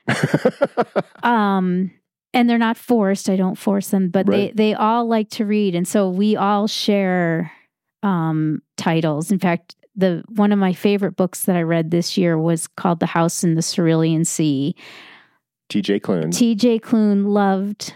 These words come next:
Speaker 2: loved, loved, loved that book so much. And that was a book that my son told me, "Mom, you have to read this book." And my kids know me so well 'cause I
Speaker 1: That's
Speaker 2: loved
Speaker 1: awesome.
Speaker 2: it.
Speaker 1: And he's got a new book out, Puppet, Lives of Puppets. So
Speaker 2: T J Klune does,
Speaker 1: Yeah.
Speaker 2: not my son.
Speaker 1: Oh,
Speaker 2: But
Speaker 1: no.
Speaker 2: yes.
Speaker 1: <laughs> Yet.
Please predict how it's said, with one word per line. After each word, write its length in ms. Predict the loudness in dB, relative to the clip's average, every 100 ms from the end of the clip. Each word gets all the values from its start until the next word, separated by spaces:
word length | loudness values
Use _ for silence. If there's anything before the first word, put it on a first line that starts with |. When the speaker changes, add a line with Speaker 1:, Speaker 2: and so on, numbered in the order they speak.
| -12
Speaker 2:
loved, 440 | -4 0 0 -2 -4
loved, 260 | -4 -2
loved 280 | 0 0 0
that 180 | -2 0
book 180 | -2 -2
so 180 | 0 0
much. 280 | 0 0
And 120 | 0 2
that 160 | 0
was 160 | 0 0
a 40 |
book 240 | 0 -2 0
that 240 | -4 0
my 160 | -2 0
son 340 | 0 0 0
told 220 | 0 0
me, 100 | 2
"Mom, 240 | 2 0 0
you 160 | 0
have 340 | 0 0 -2 -2
to 100 | -2
read 240 | 0 0
this 160 | -2 -2
book." 400 | -4 -4 -4 -4
And 260 | -2 -2 -6 _ _ _ 0
my 120 | 0
kids 260 | 0 0
know 160 | 0 0
me 120 | 0
so 180 | -2 -4
well 380 | -4 -4 -6 -8 _ _
'cause 160 | -2
I 60 | 0
Speaker 1:
That's 80 | 0
Speaker 2:
loved 240 | -2 0
Speaker 1:
awesome. 160 | -2 -4
Speaker 2:
it. 60 | -12 _ _ -4
Speaker 1:
And 100 | 0
he's 140 | 0
got 140 | 0 2
a 40 |
new 140 | 2 0
book 220 | -2 -2
out, 180 | -4 -4
Puppet, 300 | -12 -10 -8
Lives 280 | -6 -4 -2
of 120 | -4
Puppets. 560 | -4 -4 -4 -6 -8 -12 -14
So 380 | -8 -6 -6 -8 _
Speaker 2:
T 180 | 0 2
J 160 | 0
Klune 320 | 0 0 0
does, 220 | 2 0 0
Speaker 1:
Yeah. 120 | 0
Speaker 2:
not 80 | 0
my 100 | -2
son. 400 | -4 -8 -6 0
Speaker 1:
Oh, 100 | 0
Speaker 2:
But 160 | 0 0
Speaker 1:
no. 60 |
Speaker 2:
yes. 1300 | -2 -2 -2 0 0 2 0 0 -6 -4 -8 -4 -6
Speaker 1:
<laughs> 80 | -2
Yet. 340 | 0 0 -2